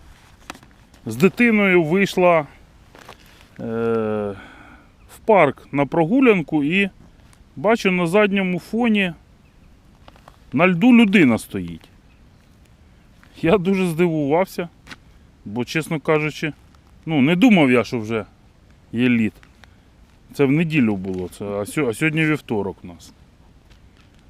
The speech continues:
Я написав під цим, під цією фотографією написав, запитав її, що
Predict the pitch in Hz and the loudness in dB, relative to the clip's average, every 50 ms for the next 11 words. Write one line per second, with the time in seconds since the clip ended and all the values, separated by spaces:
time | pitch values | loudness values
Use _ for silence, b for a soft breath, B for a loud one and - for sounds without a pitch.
0 | - _ - - _ _ - _ - - 170 226 277 285 294 277 233 - 247 - | -20 _ -20 -20 _ _ -20 _ -16 -10 -6 -2 0 2 2 2 0 0 -4 -2
1 | - 262 247 247 247 - - - - - - _ _ _ _ _ _ _ _ _ | 2 2 4 4 2 0 -4 -16 -20 -20 -20 _ _ _ _ _ _ _ _ _
2 | _ _ - - _ _ _ _ _ _ _ _ _ _ _ _ _ _ - 156 | _ _ -20 -20 _ _ _ _ _ _ _ _ _ _ _ _ _ _ -14 -14
3 | 147 - - - 180 180 175 165 135 - 170 165 - - 170 175 175 165 160 - | -14 -14 -10 -4 -2 -2 -2 -2 -4 -6 -8 -8 -6 -4 -2 2 2 2 2 0
4 | - 156 - 160 156 165 196 220 226 - - 180 160 156 151 147 139 123 - 131 | -4 -6 -2 0 0 2 2 2 0 0 -2 -4 -2 -2 -2 -4 -4 -6 -8 -10
5 | - - 180 175 165 - _ _ _ _ _ _ _ _ _ _ _ _ _ _ | -6 -2 -2 -2 -2 -4 _ _ _ _ _ _ _ _ _ _ _ _ _ _
6 | _ _ - _ _ - _ _ _ _ _ _ _ _ _ _ _ _ - - | _ _ -20 _ _ -20 _ _ _ _ _ _ _ _ _ _ _ _ -12 -6
7 | 110 131 123 - 151 131 - 165 151 131 127 123 123 120 117 113 110 98 - - | -6 -6 -4 -4 -6 -2 0 2 2 2 0 0 0 0 0 -2 -4 -6 -8 -10
8 | 120 110 | -12 -12